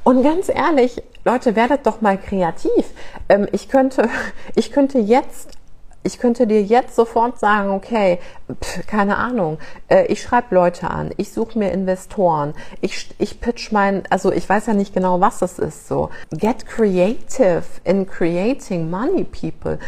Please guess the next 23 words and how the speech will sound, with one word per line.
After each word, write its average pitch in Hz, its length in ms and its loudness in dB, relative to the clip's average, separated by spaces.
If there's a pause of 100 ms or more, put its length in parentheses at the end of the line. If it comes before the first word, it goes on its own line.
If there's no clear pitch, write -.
(140)
Das 196 160 -2
ist - 160 -6
ja 233 140 2
auch - 160 -2
der 175 160 2
Vorteil 185 1040 -2
eine, 180 480 0
eines 180 280 -2
Unternehmers, 180 1080 -2 (240)
ja, 180 140 0
der 190 120 0
Vorteil - 520 -2
vom 202 200 -4
Unternehmersein 185 840 -2
ist, 180 220 -8
du, 185 40 -12 (180)
du 170 80 0
kannst 233 320 0
endlos 330 480 2
Geld - 300 0
verdienen, 190 640 0 (340)
aber 190 640 2 (1300)
der, 156 440 2